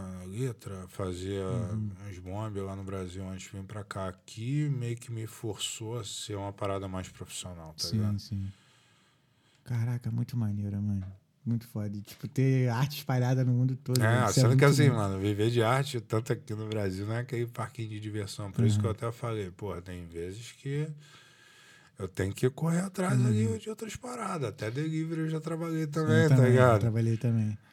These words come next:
Speaker 1: É,
Speaker 2: E,
Speaker 1: mano.
Speaker 2: mas assim, tu já, tu pensa em fazer uma outra coisa, por exemplo, mas vou, com, com a arte, tipo, sei lá, tatuagem?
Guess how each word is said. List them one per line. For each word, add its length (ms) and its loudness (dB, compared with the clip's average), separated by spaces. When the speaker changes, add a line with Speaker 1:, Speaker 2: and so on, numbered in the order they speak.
Speaker 1:
É, 160 -10
Speaker 2:
E, 40 8
Speaker 1:
mano. 100 6
Speaker 2:
mas 180 8
assim, 220 6
tu 180 4
já, 160 6
tu 120 0
pensa 260 8
em 20 8
fazer 260 6
uma 120 8
outra 200 4
coisa, 280 6
por 100 4
exemplo, 520 4
mas 160 6
vou, 100 4
com, 300 6
com 180 6
a 100 8
arte, 240 8
tipo, 220 -4
sei 120 -2
lá, 80 0
tatuagem? 800 -4